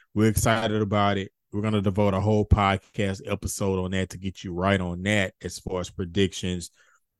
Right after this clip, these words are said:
uh, how the outlook of the N B A season, uh, just everything N B A will be our next episode. That will be an isolated episode,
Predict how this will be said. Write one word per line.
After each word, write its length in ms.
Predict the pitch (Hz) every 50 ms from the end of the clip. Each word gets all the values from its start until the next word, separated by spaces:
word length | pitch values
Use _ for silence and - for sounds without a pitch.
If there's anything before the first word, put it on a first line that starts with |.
| _ - 101
uh, 220 | 92 92 90 87
how 340 | 85 - 117 113 107 98 -
the 120 | 104 104 -
outlook 420 | - 120 147 143 131 123 117 -
of 160 | 110 101 92 104
the 80 | 104
N 220 | 98 98 98 98 92
B 140 | 95 92
A 120 | 90 90 87
season, 640 | - - - 95 98 98 95 85 90 87 87 85 85 _ _ _ _ _ _ _ -
uh, 120 | 92 90
just 240 | 90 95 98 107 - -
everything 440 | 123 127 127 123 - 123 110 107
N 220 | 95 95 104 101 95
B 220 | 90 85 90 90
A 160 | 92 95 92
will 160 | 87 87 90 82
be 180 | 87 98 95 92
our 140 | 87 87
next 400 | 85 90 95 95 - - - -
episode. 540 | 98 104 - - - - - 117 110 107 98
That 80 | 107 110
will 80 | 113
be 140 | 104 107 101
an 80 | 92 - -
isolated 640 | - 92 104 98 - - 101 101 110 110 104 110 110
episode, 600 | 110 107 - 110 - - 120 113 113 113 110